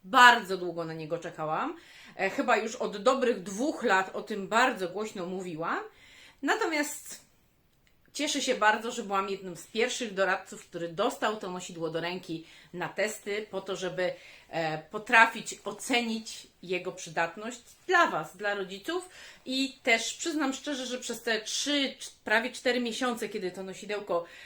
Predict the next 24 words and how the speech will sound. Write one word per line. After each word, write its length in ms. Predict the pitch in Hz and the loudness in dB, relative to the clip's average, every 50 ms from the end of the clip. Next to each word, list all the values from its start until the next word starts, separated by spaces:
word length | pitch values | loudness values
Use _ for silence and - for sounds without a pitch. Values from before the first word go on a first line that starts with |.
| - - - | -18 -10 -2
e, 380 | 180 180 175 175 175 175 175 | 0 2 2 4 2 2 0
było 440 | 175 170 170 240 285 285 269 247 220 | -2 -2 0 2 4 6 6 6 4
również 400 | 226 220 220 214 202 185 - - - | 4 2 -2 -6 -6 -6 -8 -6 -4
u 120 | 220 208 | -4 -2
Was, 280 | 160 165 156 160 - 185 | 0 0 0 -2 -2 -6
z-, 140 | 190 196 170 | -6 -6 0
było 260 | 214 220 233 220 214 | 0 2 2 2 0
przez 260 | - - 208 190 185 | -2 -6 -8 -8 -6
Was 200 | - 175 160 - | -6 -10 -10 -6
testowane, 680 | - 170 165 - - 170 175 196 208 220 233 247 240 - - - - _ _ | -8 -8 -8 -6 -10 -6 -4 -2 -2 -2 -2 -4 -6 -8 -12 -20 -20 _ _
bardzo 300 | 190 226 240 254 233 214 | 2 2 2 2 0 -2
wiele 220 | 202 208 180 180 170 | -2 0 2 2 0
opinii 360 | 170 - 190 175 175 165 156 | 0 -2 -4 -6 -6 -6 -4
zebrałam 800 | 147 170 170 160 170 170 165 170 202 240 277 320 349 339 - - _ - | -2 -2 -2 0 0 2 2 2 4 4 2 2 2 -2 -6 -12 _ -12
i 80 | - 381 | -12 -10
też 360 | - - 294 508 - - - | -2 2 2 2 2 0 -4
tymi 240 | - 220 202 196 180 | -8 -8 -8 -6 -8
opiniami 460 | 170 - - 170 165 151 156 165 160 | -8 -8 -10 -8 -6 -6 -6 -6 -6
będę 240 | 156 160 160 147 151 | -8 -8 -8 -8 -8
się 120 | - 165 | -10 -12
chciała 260 | 151 - - 151 143 143 | -12 -10 -8 -8 -8 -8
z 80 | 135 | -8
Wami 220 | 151 135 139 143 - | -10 -10 -10 -10 -8
podzielić. 540 | - 165 151 147 143 131 - - - - | -8 -8 -6 -4 -6 -6 -6 -12 -20 -20